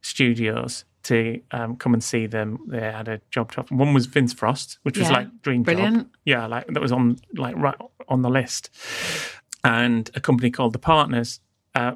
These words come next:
Speaker 1: very
Speaker 2: Yeah.
Speaker 1: different kind of company. And, um, was offered positions at, at, at both, but, uh, surprising to myself, uh, didn't take the, the one that I thought was the dream one, ended up going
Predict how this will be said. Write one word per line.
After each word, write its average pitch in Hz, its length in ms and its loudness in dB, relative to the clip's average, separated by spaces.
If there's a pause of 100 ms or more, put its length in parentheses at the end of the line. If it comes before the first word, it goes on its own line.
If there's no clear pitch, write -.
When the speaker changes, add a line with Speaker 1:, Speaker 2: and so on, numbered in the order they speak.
Speaker 1:
very 143 180 4
Speaker 2:
Yeah. 151 100 0
Speaker 1:
different 120 280 0
kind 120 260 -2
of 110 180 -8
company. 120 500 -2 (520)
And, 127 640 2 (200)
um, 117 640 2
was 139 120 4
offered 156 300 2
positions 131 560 0
at, 127 160 -2 (160)
at, - 280 -6
at 139 160 -4
both, 127 600 2 (280)
but, 131 320 2 (440)
uh, 233 120 -2 (280)
surprising 147 880 2
to 139 100 -2
myself, 120 720 -2 (460)
uh, 113 440 0 (200)
didn't 131 420 2
take 127 340 0
the, 120 380 0
the 127 140 -4
one 123 220 0
that 123 100 -2
I 120 40 -8
thought 131 280 -2
was 123 140 -8
the 127 100 -6
dream 131 300 0
one, 110 180 -4
ended 120 260 -2
up 117 200 -4
going 117 320 2